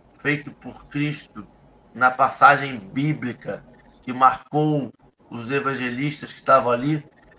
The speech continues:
ele é feito diariamente por eles, porque eles têm confiança que Deus vai prover no dia seguinte. Ninguém chega na casa dessa, desse povo brasileiro e a pessoa fala assim: "Isso aqui eu vou deixar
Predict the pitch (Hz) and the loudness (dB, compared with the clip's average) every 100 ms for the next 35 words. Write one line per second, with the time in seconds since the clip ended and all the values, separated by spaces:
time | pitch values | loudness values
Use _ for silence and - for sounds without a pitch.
0 | _ - 143 143 - - 151 151 113 143 | _ -4 0 0 0 -2 -2 -2 2 6
1 | 143 131 131 143 - 123 247 120 - - | 6 4 -2 -10 -12 -8 -6 -6 -10 -16
2 | _ _ _ _ _ 127 - 139 135 - | _ _ _ _ _ -10 -4 -4 -4 -6
3 | 139 - 151 151 139 143 147 147 135 120 | -6 -4 -6 -6 -2 0 0 -2 -8 -8
4 | 117 147 135 127 123 123 101 120 127 120 | -2 0 0 -2 -4 -8 -8 -8 -8 -10
5 | 117 - 104 104 _ _ _ - 156 151 | -14 -14 -14 -16 _ _ _ -6 -2 0
6 | 135 160 160 - 156 156 143 - 139 127 | 2 0 0 0 2 6 4 6 10 10
7 | 123 117 - 110 120 - - 135 131 120 | 10 4 -8 -8 -8 -10 -8 -6 -6 -10
8 | _ 156 175 147 127 135 123 117 120 151 | _ 4 4 2 2 4 4 0 0 2
9 | 127 110 - _ _ _ - 143 - 143 | 2 -2 -12 _ _ _ 2 4 4 4
10 | 139 - 135 120 - _ _ _ - 117 | 4 2 -4 -10 -14 _ _ _ -8 -6
11 | 113 127 113 123 117 110 - 131 131 - | -4 -4 -4 -4 -6 -4 4 8 8 4